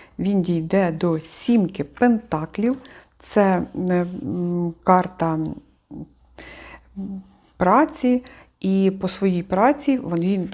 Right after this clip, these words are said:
отримає, м, по своїй праці буде і винагорода. Як буде працювати, така буде і винагорода.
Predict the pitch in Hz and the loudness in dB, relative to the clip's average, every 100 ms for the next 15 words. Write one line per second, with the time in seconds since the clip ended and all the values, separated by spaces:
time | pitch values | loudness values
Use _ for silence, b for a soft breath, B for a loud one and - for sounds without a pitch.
0 | - 180 - 175 220 233 220 220 226 220 | -6 -6 -2 0 0 0 2 0 -2 -8
1 | - 180 180 175 170 - 185 180 208 247 | -10 -4 -2 -2 -4 -4 -4 -2 -2 -2
2 | - 214 156 208 196 - 180 180 180 165 | -2 -4 -2 -4 -4 -4 -4 -4 -4 -4
3 | 175 160 151 156 - B B B B - | -4 -2 -2 -4 -6 B B B B -2
4 | 190 190 190 160 156 - 160 - 190 285 | 0 0 -2 -6 -6 -6 -8 -4 2 2
5 | 302 269 262 - - - 214 196 185 185 | 2 -2 -4 -8 -10 -4 -4 -4 -4 -4
6 | 185 - 190 185 - 170 180 175 180 - | -4 0 2 0 0 -4 -2 -2 -2 -2
7 | - | -6